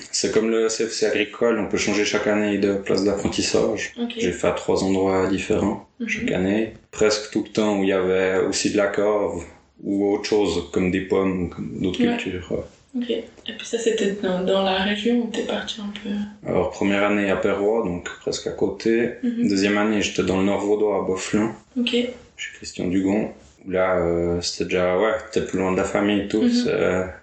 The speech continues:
Speaker 1: c'est une autre approche.
Speaker 2: Ouais.
Speaker 1: C'était une superbe année, en tout cas. Troisième année, je suis revenu plus proche, euh, en deux mille quinze, on devait peut-être avoir un giron, alors j'ai pas été en Suisse allemande.
Speaker 2: <laughs>
Speaker 1: Euh, j'étais à Vinzelles, au château de la Bâtie.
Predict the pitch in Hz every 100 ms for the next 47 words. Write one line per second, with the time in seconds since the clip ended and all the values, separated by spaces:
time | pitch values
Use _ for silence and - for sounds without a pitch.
0 | - - 92 90 - - - 117 113 -
1 | 233 233 - 95 95 95 - - 110 113
2 | 113 101 95 - - 101 - - - 98
3 | 95 101 104 104 - 95 95 95 90 101
4 | - 104 95 - - 92 92 90 90 -
5 | - _ _ - 95 98 101 - 101 87
6 | 87 87 - - - 92 92 90 95 101
7 | 92 87 85 87 95 90 95 85 - -
8 | 98 101 104 107 104 - 226 196 - -
9 | - 87 87 87 87 - - - - 82
10 | 90 87 95 95 92 85 87 92 87 92
11 | 90 92 - 90 85